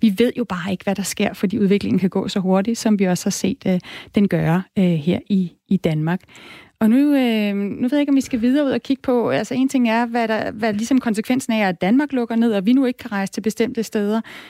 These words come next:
Øh, men, øh, hvad sker der i resten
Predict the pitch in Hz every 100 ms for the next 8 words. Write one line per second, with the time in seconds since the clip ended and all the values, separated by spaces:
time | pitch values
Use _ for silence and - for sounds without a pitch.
0 | - 226 214 196 190 185 208 226 214 202
1 | 196 190 - 240 - 262 254 - 226 202
2 | 190 - 254 233